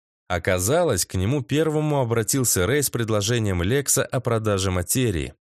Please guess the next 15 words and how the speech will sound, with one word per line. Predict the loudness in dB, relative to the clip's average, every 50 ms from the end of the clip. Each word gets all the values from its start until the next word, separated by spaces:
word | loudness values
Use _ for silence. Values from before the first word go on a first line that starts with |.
| _ _ _
Собственно, | -4 -2 0 0 0 0 -2 -2 -2 -2 -2 -2 -2 0 0
на | 0 0 0
этом | 0 0 -2 -2 -2
участие | -2 0 0 0 0 0 0 0 0 0 0
Рэя | 2 0 0 0 0 -2
в | -2
торговой | -2 -2 -2 0 0 0 2 2 0
операции | 0 0 0 0 0 0 0 0 0 0 0
закончилось, | 0 0 -2 -2 -2 -2 -2 -2 0 -2 -2 -4 -4 -6 -6 -10 -12 -12 _ _ _ _ -2
поскольку | -2 0 0 0 -2 -2 -2 -2 -2 -2 -2 -2 -2
Бенсон | -2 -2 -2 0 0 0 0 0 -2 -2
мгновенно | -2 -2 0 0 0 0 0 0 0 0 0 -2
оценил | -2 0 0 0 0 0 0 0
достоинство | 0 0 0 -2 -2 -2 -2 0 0 -2 -2 -4 -6 -4
комбинезона. | -2 -2 0 0 0 0 0 0 0 0 0 0 0 0 -2 -4 -8